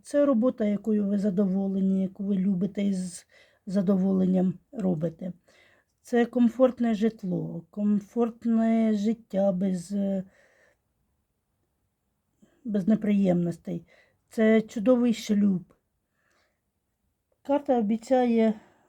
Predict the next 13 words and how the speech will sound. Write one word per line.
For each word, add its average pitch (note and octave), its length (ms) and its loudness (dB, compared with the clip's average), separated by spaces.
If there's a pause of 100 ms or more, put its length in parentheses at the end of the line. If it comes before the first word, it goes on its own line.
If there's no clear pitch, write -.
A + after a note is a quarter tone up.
(3500)
збільшення A3+ 600 0
багатства, F#3 760 -2 (420)
придбання A#3+ 540 2
житла, G3+ 540 -2 (420)
високий B3 520 -2
статус. E3+ 600 -8
Ваша C4 300 -2
праця C4+ 560 -2 (600)
окупиться A#3 580 -4
повністю. F3+ 760 -4 (880)
Е, G3+ 420 0
отримання B3 680 2
грошей C4+ 580 -2